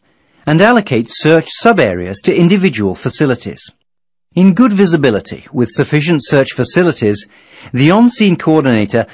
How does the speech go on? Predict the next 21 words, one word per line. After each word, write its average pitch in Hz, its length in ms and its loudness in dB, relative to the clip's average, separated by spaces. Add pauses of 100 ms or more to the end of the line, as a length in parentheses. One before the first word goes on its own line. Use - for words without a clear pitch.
(140)
may 156 220 2
let 196 240 0
the 165 80 -2
first 233 400 2
facility 123 500 0
continue 151 800 0
its - 160 -6
expanding 127 640 0
search 120 520 0 (180)
through 175 220 0
the 202 60 0
same 151 360 0
area, 117 460 0 (380)
while 107 180 -2
the 113 160 0
others 156 280 2
initiate 143 540 0 (140)
a 175 80 -2
parallel 117 600 0
sweep - 380 -4
search. - 600 -10